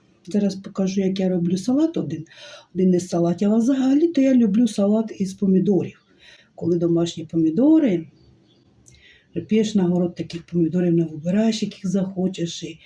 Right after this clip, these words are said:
накришу, цибульки туди добавлю, і олійку пахущу. І хай постоїть трошки, щоб пустив сік, і тоді з чорним хлібом, або взагалі без хліба.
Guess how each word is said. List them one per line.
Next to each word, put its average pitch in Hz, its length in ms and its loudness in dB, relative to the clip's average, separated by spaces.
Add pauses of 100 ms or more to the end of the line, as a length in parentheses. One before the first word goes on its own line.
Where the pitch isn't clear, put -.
(720)
накришу, 262 920 0 (260)
цибульки 277 720 2
туди 254 300 0
добавлю, 214 960 0 (680)
і 180 80 0
олійку 214 500 2
пахущу. 190 800 -6 (480)
І 175 60 -6
хай 190 280 -2
постоїть 220 500 0
трошки, 185 360 -2
щоб - 260 -6 (460)
пустив 175 400 -4
сік, 262 420 -2
і 202 40 0
тоді 196 240 0
з - 120 -6
чорним 185 320 2
хлібом, 185 600 0 (580)
або 247 140 0
взагалі 185 440 0
без 202 240 0
хліба. 175 560 -2